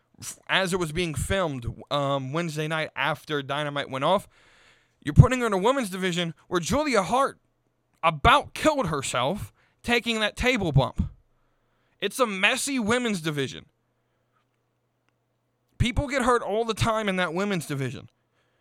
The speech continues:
Right? And Paige has been medically uncleared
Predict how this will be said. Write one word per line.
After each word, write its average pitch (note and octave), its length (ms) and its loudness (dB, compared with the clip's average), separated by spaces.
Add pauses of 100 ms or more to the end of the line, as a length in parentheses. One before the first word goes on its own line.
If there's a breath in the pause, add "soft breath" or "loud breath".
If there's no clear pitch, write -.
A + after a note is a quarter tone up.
(720)
Right? G#3 260 2
And F3+ 120 -4
Paige B3 300 8
has A3+ 120 -8
been G3+ 200 -4
medically A3 460 -2
uncleared G3+ 800 -2